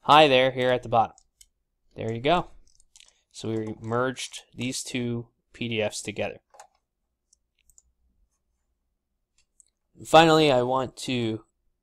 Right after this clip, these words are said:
go back to the request log. Let's refresh.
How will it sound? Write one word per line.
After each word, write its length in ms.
go 160
back 520
to 100
the 80
request 420
log. 240
Let's 180
refresh. 760